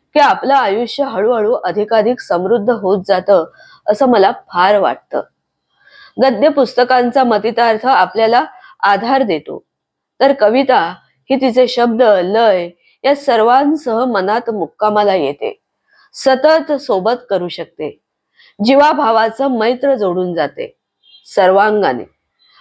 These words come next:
अख्खीच्या अख्खी साथीला येते. या कविता ही देखील जीवनाच्या उपवनातली भोवतालची गाणारी झाडच जणू. फुलं, फळं, असोत नसोत, पानं सतत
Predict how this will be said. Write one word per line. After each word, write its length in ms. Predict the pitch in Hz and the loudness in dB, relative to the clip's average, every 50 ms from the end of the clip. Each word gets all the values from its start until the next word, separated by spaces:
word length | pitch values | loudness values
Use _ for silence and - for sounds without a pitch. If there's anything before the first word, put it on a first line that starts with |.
| _ - | _ -4
अख्खीच्या 580 | 233 233 - - - - 330 277 311 247 214 214 | -4 -4 -6 -6 -2 0 0 2 2 2 2 2
अख्खी 440 | 214 214 - _ - 247 254 262 | 0 -2 -6 _ -4 -2 -2 -2
साथीला 500 | 247 - 214 175 175 - - 214 220 208 | 0 0 -2 -2 -2 -2 -2 0 0 0
येते. 400 | 185 143 120 - - - - _ _ _ _ _ _ _ _ _ _ _ _ _ - | 0 -2 -4 -6 -10 -16 -16 _ _ _ _ _ _ _ _ _ _ _ _ _ 0
या 100 | 302 330 320 294 | 2 2 2 2
कविता 380 | 269 254 262 277 269 302 311 | 2 2 2 2 2 2 2
ही 260 | 330 277 247 262 277 285 | 2 0 0 0 0 2
देखील 500 | 269 254 240 240 - 254 277 277 226 196 | 2 2 0 0 0 -2 -2 -2 -2 0
जीवनाच्या 600 | 202 202 202 214 240 247 240 247 247 254 254 269 | 0 0 2 2 0 0 0 -2 -2 -2 -2 -2
उपवनातली 880 | - 175 - 202 220 233 233 214 202 202 208 208 - 226 226 190 170 - _ _ _ _ _ _ _ _ | -2 -2 0 0 2 2 2 2 2 0 0 -2 -2 -2 -2 -2 -2 -4 _ _ _ _ _ _ _ _
भोवतालची 680 | 165 180 196 196 190 190 196 220 233 233 233 - 262 254 | -2 0 2 2 2 2 2 2 2 2 2 0 -2 -2
गाणारी 520 | 214 202 185 175 170 190 208 226 240 240 | 0 0 0 0 0 0 0 0 0 0
झाडच 400 | 190 - 175 156 170 180 202 202 180 - | -2 -4 -4 -2 0 0 0 0 -2 -2
जणू. 220 | - - 285 113 92 - _ _ _ _ _ _ _ _ _ _ _ _ _ _ _ - - - _ _ _ | -4 -4 -4 -6 -10 -14 _ _ _ _ _ _ _ _ _ _ _ _ _ _ _ -20 -20 -20 _ _ _
फुलं, 420 | - 269 262 294 254 247 208 190 185 185 - | 0 2 4 4 4 4 2 0 -2 -4 -4
फळं, 340 | 202 190 214 220 214 185 170 - - | 0 2 2 2 2 2 0 -2 -4
असोत 320 | 214 214 - 285 285 277 277 233 | -4 -2 0 0 0 0 0 -2
नसोत, 360 | 202 185 175 - - 175 143 - _ _ _ _ _ _ _ _ _ _ _ _ - | -4 -6 -6 -6 -6 -6 -6 -8 _ _ _ _ _ _ _ _ _ _ _ _ -2
पानं 360 | 262 247 247 262 302 320 302 | 0 0 2 2 0 0 -2
सतत 520 | 311 - 269 240 220 - 277 302 302 302 | -2 -2 -4 -2 0 0 0 0 0 -2